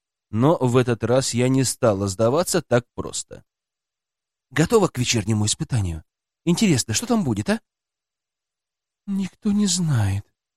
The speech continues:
Испытания меняются каждый отбор», —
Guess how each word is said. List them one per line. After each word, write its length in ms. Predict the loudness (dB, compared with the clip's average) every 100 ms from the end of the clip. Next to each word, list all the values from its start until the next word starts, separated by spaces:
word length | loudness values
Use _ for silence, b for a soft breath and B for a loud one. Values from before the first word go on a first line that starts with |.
| _ _
Испытания 920 | 0 0 -2 -4 -4 -2 -2 -4 -6 _ _ _ _ _
меняются 500 | -2 0 -2 -4 -8 -8
каждый 420 | -4 -4 -2 -2
отбор», — 560 | -4 -6 0 2 0